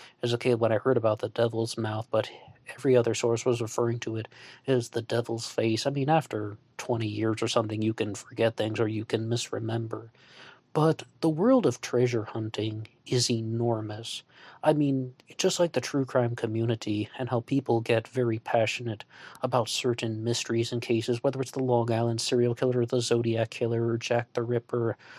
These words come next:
or even this, uh, stuff we were talked about at the beginning with Maury Terry and the Ultimate Evil, there's some people that follow that material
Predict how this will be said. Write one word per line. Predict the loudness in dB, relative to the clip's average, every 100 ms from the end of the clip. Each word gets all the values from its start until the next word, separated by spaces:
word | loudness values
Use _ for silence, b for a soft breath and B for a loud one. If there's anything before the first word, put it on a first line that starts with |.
| B -2
or | 0
even | 4 2 2 0 0 -4 -10 _ _
this, | 0 0 2
uh, | 2
stuff | 4 4
we | 4
were | 2
talked | 4 0
about | 2 2
at | 2
the |
beginning | 0 2 2 2
with | 0
Maury | 0 0 0
Terry | 2 4 4 6 4 0 _ _ _ _ _ _ _ -6
and | 0
the | 4
Ultimate | 4 2 -2 2
Evil, | 2 0 -6 B B B -4
there's | -2 -2
some | -4
people | 2 4
that | 4 2
follow | 2 4 4
that | 4 0
material | -2 -4 -2 -2